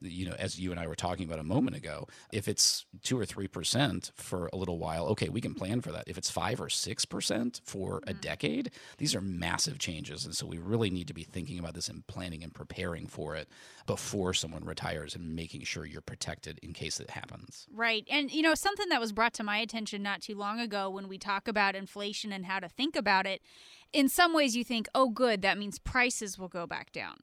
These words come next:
Speaker 2: But that's not what that means. It means that they just won't keep going up at this higher pace. This is what we pay for jeans now and shoes <laughs> and, and
Speaker 1: <laughs>
Speaker 2: groceries and all that stuff, right? It doesn't go back down. So we need to know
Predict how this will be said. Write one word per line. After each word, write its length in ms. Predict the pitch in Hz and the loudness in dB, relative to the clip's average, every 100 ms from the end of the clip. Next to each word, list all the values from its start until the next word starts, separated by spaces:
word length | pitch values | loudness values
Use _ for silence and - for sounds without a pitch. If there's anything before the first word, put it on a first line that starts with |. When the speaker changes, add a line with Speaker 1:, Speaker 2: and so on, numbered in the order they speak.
| - - | -16 0
Speaker 2:
But 80 | 247 | 4
that's 220 | 294 302 | 4 6
not 160 | 311 | 6
what 140 | 269 247 | 6 6
that 220 | 214 165 | 6 6
means. 460 | 220 247 151 - - | 4 2 0 -6 4
It 160 | 233 | 4
means 220 | 233 254 247 | 6 4 4
that 120 | 220 | 2
they 100 | 220 | 2
just 300 | 208 233 - | 2 -2 -2
won't 180 | 233 208 | -4 -4
keep 300 | - 220 196 | -8 -8 -2
going 340 | 220 220 208 - | 0 0 -4 2
up 340 | 226 226 190 - | 6 6 4 0
at 320 | 196 196 190 | 4 4 2
this 220 | 202 208 - | -4 -4 -6
higher 560 | - 214 214 208 185 | 0 4 4 4 -2
pace. 560 | - 294 277 180 - - - - - | 0 6 6 6 0 -10 -16 -20 -10
This 300 | 196 262 - | -2 0 2
is 220 | 302 240 | 0 -2
what 220 | 208 233 208 | 6 6 6
we 80 | 214 | 2
pay 240 | 240 277 | 4 4
for 140 | 302 285 | 4 -2
jeans 420 | 208 196 185 175 | -2 -4 -6 -2
now 380 | 175 - 85 - - | 0 0 -4 -6 2
and 160 | 220 | 6
shoes 680 | - 254 214 175 - - - - - | 6 6 2 -4 -6 -6 0 0 0
<laughs> 200 | - - | -4 4
and, 280 | 269 240 247 | 6 6 4
and 220 | 233 - | 6 6
Speaker 1:
<laughs> 0 | |
Speaker 2:
groceries 460 | 233 214 - 208 214 | 6 4 2 -4 0
and 80 | |
all 160 | 202 190 | 0 2
that 180 | 180 - | 0 -2
stuff, 280 | - 156 190 | 0 0 6
right? 200 | 214 214 | 8 8
It 200 | 226 208 | 4 6
doesn't 480 | 233 247 233 233 - - - - 202 | 6 6 4 -2 -4 -14 -20 -10 2
go 320 | 240 240 220 | 6 8 6
back 420 | 202 196 185 202 | 6 6 6 2
down. 400 | 202 240 247 196 | 6 8 8 4
So 160 | - 240 | 2 4
we 140 | 277 | 6
need 420 | 254 269 294 294 - | 8 6 6 4 0
to 120 | 254 | 0
know 600 | 214 220 240 240 208 | 4 6 8 6 4